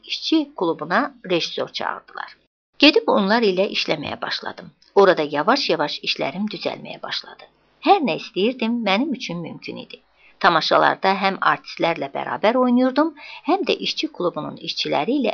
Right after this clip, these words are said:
əl-ələ verib çalışırdım. İşçi klubunun köməyi ilə evimə lazım olan şeyləri aldım.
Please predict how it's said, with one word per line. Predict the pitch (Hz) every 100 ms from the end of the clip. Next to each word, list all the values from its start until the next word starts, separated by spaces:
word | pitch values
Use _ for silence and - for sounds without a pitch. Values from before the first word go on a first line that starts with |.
| -
əl-ələ | 262 254 170 170
verib | 151 208 -
çalışırdım. | - 156 - 151 151 170 _ _ - _ -
İşçi | 254 - 415
klubunun | 214 185 175 160
köməyi | - 147 143 165 240
ilə | 196 - -
evimə | 226 254 320
lazım | 190 143 - 185
olan | 151 196
şeyləri | - - - - - -
aldım. | - - -